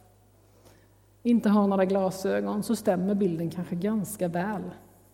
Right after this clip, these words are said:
Och kanske finns det två diken. Det ena är att vi liksom blir lite sådär, "Ja, men good enough. Det är ändå rätt okej.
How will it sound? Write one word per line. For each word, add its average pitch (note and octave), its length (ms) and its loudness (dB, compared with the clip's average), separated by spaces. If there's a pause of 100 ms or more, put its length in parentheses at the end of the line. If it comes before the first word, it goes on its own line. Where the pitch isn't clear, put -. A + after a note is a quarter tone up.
(1000)
Och - 260 -6
kanske B3 260 10
finns B3+ 240 8
det B3+ 60 0
två E4 340 6
diken. G#3+ 540 4 (800)
Det F3 200 6
ena B3+ 580 10
är G#3 260 4 (920)
att G#3+ 300 -2
vi G#3+ 80 10
liksom G3+ 480 6
blir G3 200 10
lite C4 220 6
sådär, B3 460 4
"Ja, G#3 100 -2
men A3+ 200 8
good F#3 220 10
enough. F3+ 300 -2 (380)
Det A3 280 10
är G3 80 10
ändå F#3 280 4
rätt F#3 260 2
okej. G3+ 460 -2